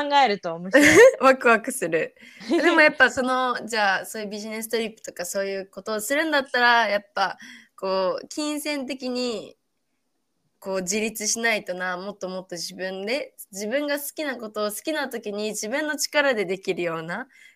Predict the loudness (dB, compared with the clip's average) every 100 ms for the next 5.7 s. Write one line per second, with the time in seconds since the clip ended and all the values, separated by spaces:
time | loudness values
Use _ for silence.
0 | _ _ _ -12 -10 -6 -4 -2 -4 -8
1 | -16 _ -8 -8 -6 -8 -8 -6 -4 2
2 | 2 2 -2 -6 -10 -12 -8 0 2 2
3 | 4 2 4 2 0 -2 -8 -4 0 0
4 | 0 -2 -2 -4 -4 -4 -2 -4 -8 -16
5 | -6 -4 -2 0 0 -2